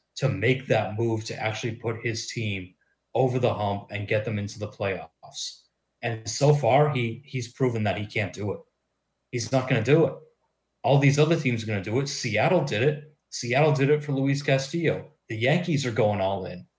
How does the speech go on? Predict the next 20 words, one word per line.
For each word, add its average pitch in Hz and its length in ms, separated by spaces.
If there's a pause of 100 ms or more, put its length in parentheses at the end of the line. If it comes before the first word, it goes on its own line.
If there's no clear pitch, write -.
Houston 170 420
is 110 120
going 98 300
all 92 240
in. 92 120 (580)
Chaim 151 280
Bloom's 165 300
sitting 123 180
here 113 140
going, 113 420 (400)
"Well, 156 220
I'd 143 220
like 226 160
a 208 80
couple 180 340
more 156 220
prospects. 127 640
And 120 160
then, 117 180
yeah, 165 380